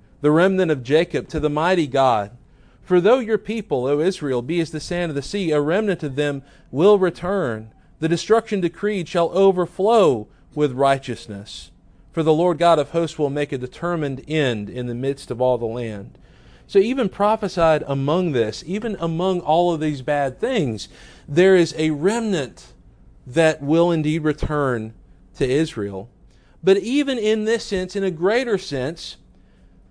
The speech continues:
the Messiah would save the remnant. And we're not talking about the fleshly remnant necessarily that came back from the exile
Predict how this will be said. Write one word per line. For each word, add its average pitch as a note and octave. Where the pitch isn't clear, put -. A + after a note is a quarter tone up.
the F3
Messiah G#3+
would G#3
save G3
the C#3
remnant. B2
And D#3+
we're G3
not G#3+
talking A#3
about E3+
the E3+
fleshly G3
remnant F#3
necessarily F#3
that E3
came G3
back F#3
from E3+
the D#3+
exile E3+